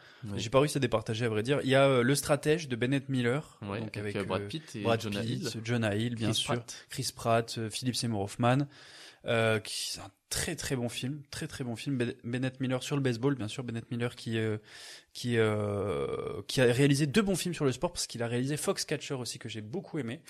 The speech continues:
Speaker 1: Ok.
Speaker 2: avec Steve Carell, euh, Channing Tatum, Mark Ruffalo, et, euh, qui, qui, qui est, voilà, de,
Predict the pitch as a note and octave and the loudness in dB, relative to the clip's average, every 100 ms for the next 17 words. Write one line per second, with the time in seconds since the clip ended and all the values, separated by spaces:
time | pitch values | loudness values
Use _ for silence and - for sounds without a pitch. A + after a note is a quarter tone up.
0 | G#2+ F#2+ - - - A#2+ - A2+ A2 A2 | -10 -8 -6 -6 -6 -8 -4 -2 -2 -2
1 | A#2 A2 G#2+ G#2 G#2 A#2+ A#2 A#2 A2+ - | 0 0 0 0 -2 -4 -4 -2 -4 -2
2 | A2+ A2+ - B2+ A#2 G#2 G#2+ A#2+ C3 _ | -2 -4 -4 -6 -4 0 0 0 -4 _
3 | _ - - _ - - - - - - | _ -20 -20 _ -20 -20 -20 -20 -20 -10
4 | - A#2 A2+ G#2+ G2 F2 D2+ C2 G2 - | -2 2 4 4 0 -2 0 0 -2 -4
5 | A#2 - A#2+ - A#2 C#3 A2 A#2+ | -4 -4 -2 2 6 10 8 6